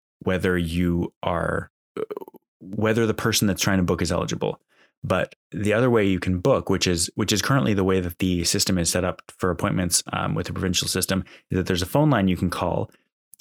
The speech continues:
and basically get your questions about the vaccine answered and book an appointment if you are eligible under certain conditions.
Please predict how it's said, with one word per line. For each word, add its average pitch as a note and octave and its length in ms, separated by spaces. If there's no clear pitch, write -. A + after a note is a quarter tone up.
and G2+ 140
basically G#2 320
get G2 120
your F#2+ 80
questions A#2 380
about G#2 140
the G2+ 60
vaccine G#2 340
answered G2 300
and F2+ 100
book G2 140
an A2 60
appointment F#2+ 380
if - 140
you F#2 100
are F2 100
eligible F2+ 380
under E2+ 160
certain - 280
conditions. - 480